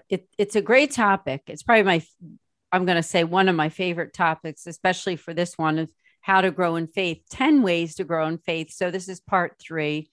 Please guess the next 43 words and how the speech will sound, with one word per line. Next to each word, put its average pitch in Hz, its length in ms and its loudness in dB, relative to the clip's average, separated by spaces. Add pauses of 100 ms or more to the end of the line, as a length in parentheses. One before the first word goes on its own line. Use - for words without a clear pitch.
(580)
And 196 340 2 (300)
I 208 40 2
would 226 140 2
also 269 340 2
like 226 200 0
to 220 100 -10
tell 202 300 0
our 180 180 -2
listeners, 185 580 -4
for 185 180 -6
those 180 280 -2
who 170 340 -2 (380)
might 202 340 2
not 202 200 0
be 190 80 -2
aware 180 400 2
of 170 80 -4
this, 160 280 -6
is 175 140 -12
that, 170 280 0 (100)
um, 165 320 -2 (680)
we 202 220 -4
have 208 180 2
a 202 80 -2
little 233 220 0
bit 269 140 -2
of 254 100 0
a 233 40 -6
change 214 460 -6
in 294 140 -6
schedule. 165 760 -4 (580)
And 196 220 2
so 196 460 2
Sowing 220 420 -4
Hope 214 380 0
will 196 80 -2
be 190 260 -2
on, 180 360 0 (140)
uh, 165 280 0
every 240 380 0
single 233 480 -4
Tuesday 220 680 -2
night 185 380 2